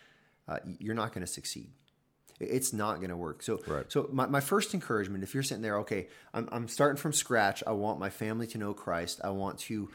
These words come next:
Speaker 1: have a, a home that honors the Lord." Well, then I think you've gotta recognize, man, you, you're saying, "I want all of my life to, to obey and to live in the gospel." And so this means things like,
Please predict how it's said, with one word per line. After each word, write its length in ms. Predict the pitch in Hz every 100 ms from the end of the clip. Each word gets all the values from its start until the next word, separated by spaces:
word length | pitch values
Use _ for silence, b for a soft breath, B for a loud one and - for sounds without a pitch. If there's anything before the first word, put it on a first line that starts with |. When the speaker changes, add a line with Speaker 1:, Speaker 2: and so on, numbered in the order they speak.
| B B
Speaker 1:
have 260 | - 123 113
a, 260 | 110 95 87
a 120 | 92
home 440 | - 131 123 131 117
that 100 | -
honors 360 | 101 110 110
the 40 | 104
Lord." 360 | 92 87 85 - B B B B
Well, 160 | 120
then 300 | 107 107 107 - _ _ _ -
I 100 | 110
think 220 | 131 98
you've 200 | 107 117
gotta 280 | 95 87 -
recognize, 520 | 90 95 - 82 80 92
man, 180 | 87
you, 80 | 90 -
you're 300 | - - 110
saying, 240 | - 101 92
"I 60 |
want 180 | 95 -
all 200 | 85 95
of 120 | 87
my 180 | 82 87
life 520 | 87 69 - - - _ _ _ -
to, 380 | - 95 87 82 - _ _ -
to 240 | - 95 -
obey 560 | 87 76 73 85 127 -
and 140 | 85
to 120 | - 85
live 340 | 95 101 73
in 80 | 90
the 80 | 90
gospel." 500 | 101 123 - 55 52
And 100 | 95
so 120 | -
this 180 | 143 160
means 180 | 160 139
things 200 | 143 131
like, 200 | 107